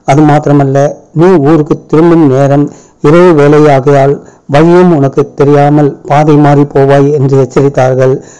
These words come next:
நான் ஊரார் சொன்ன வார்த்தைக்கு கீழ்ப்படிந்து இரவு பொழுதை அந்த ஊரில் கழித்து விடிந்த பின் புறப்படலாம் என்றிருந்து விட்டேன். ஆனால் தங்குவதற்கோ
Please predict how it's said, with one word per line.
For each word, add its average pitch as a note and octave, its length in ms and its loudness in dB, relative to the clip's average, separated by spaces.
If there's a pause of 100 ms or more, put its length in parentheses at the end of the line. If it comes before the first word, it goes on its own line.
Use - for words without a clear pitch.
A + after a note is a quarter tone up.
(140)
நான் C#3+ 280 0 (100)
ஊரார் C#3+ 320 0
சொன்ன C#3+ 280 -2
வார்த்தைக்கு C3+ 520 -2
கீழ்ப்படிந்து C#3+ 540 0 (380)
இரவு D#3+ 280 2
பொழுதை C#3+ 480 0
அந்த D#3+ 320 0
ஊரில் D#3 400 0
கழித்து C#3+ 440 -2 (440)
விடிந்த E3+ 340 0
பின் D#3+ 240 0
புறப்படலாம் C#3+ 580 0
என்றிருந்து C#3 440 0
விட்டேன். C3 380 -2 (420)
ஆனால் C#3 380 0
தங்குவதற்கோ C#3+ 640 0